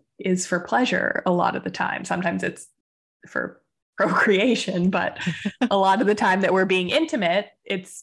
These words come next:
Speaker 1: to feel good. And there's this, I call the women that I work with, um, super women. And there's this belief that we grow up with that it's,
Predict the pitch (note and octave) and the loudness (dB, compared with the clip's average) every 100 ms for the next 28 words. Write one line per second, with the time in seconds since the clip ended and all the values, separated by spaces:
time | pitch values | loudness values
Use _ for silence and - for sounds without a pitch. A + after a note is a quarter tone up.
0 | - A3 E4 G4 A#3 E3 D#3 - F#3+ F#3 | -8 -2 2 4 4 2 2 0 2 2
1 | F3+ F#3 F#3+ F#3 F#3 - - _ _ _ | 0 0 0 0 -2 -12 -18 _ _ _
2 | _ _ _ _ _ _ _ _ _ - | _ _ _ _ _ _ _ _ _ -4
3 | G#3+ - A3 G3+ F#3 F3 F3 E3+ F3 F3 | -2 2 4 4 2 0 -2 -4 -4 -4
4 | - F#3 F3+ F#3+ F#3 F3 F3 F3 - _ | 0 0 0 -2 -4 -4 -4 -8 -20 _
5 | _ - E3+ - - F#3 - G#3+ G3 F3 | _ -12 -8 -8 -10 -8 0 0 2 0
6 | E3 F3 E3 G3+ A3 - _ _ F#3+ F#3+ | 0 0 2 2 0 -4 _ _ 2 4
7 | F3 F3+ F3 F3+ F#3 F#3 F3+ F3 A#3 G#3 | 4 2 0 0 -2 0 2 2 0 2
8 | G#3 G#3+ - F3 F3+ F3 F3+ E3+ F3+ G#3+ | 0 -2 -2 0 0 -2 -2 0 0 0
9 | - F3+ F3+ G#3+ - _ F3+ E3+ F3 E3+ | -4 -6 -2 -4 -6 _ -8 -6 -4 -6
10 | E3+ - - | -8 -16 -16